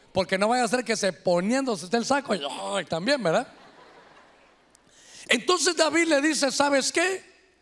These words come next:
¿Sabes qué?". Eh, se probó por sujeción, el rey le dijo que se pusiera su ropa y le dice, "Rey, ya me la probé, no puedo ni caminar, tú eres muy grande, muy fuerte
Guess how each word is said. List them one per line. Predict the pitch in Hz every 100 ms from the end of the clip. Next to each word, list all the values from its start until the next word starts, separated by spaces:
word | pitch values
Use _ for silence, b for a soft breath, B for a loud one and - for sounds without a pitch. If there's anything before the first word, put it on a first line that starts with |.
| _ -
¿Sabes | 233 247 254
qué?". | 269 277 262 240 170 B B
Eh, | 208 214 208 -
se | - 247
probó | 247 240 269 294 294 262 196 -
por | 233 214 190 165 - _ -
sujeción, | - - 214 - 214 262 277
el | 220
rey | 247
le | 247
dijo | 254 269
que | 240
se | 208
pusiera | 180 185 262 254
su | -
ropa | 214 277 277 262 - B B B B
y | 220
le | 226
dice, | 269 - 254 233 196 214
"Rey, | 269 285 262 214 196 196
ya | 247 262
me | 254
la | 240
probé, | 214 226 262
no | 240
puedo | 269
ni | 254
caminar, | 220 214 208 233 208
tú | 208
eres | 196
muy | 185 165
grande, | 151 185 190 -
muy | 220 175
fuerte | 175 214 185 - 117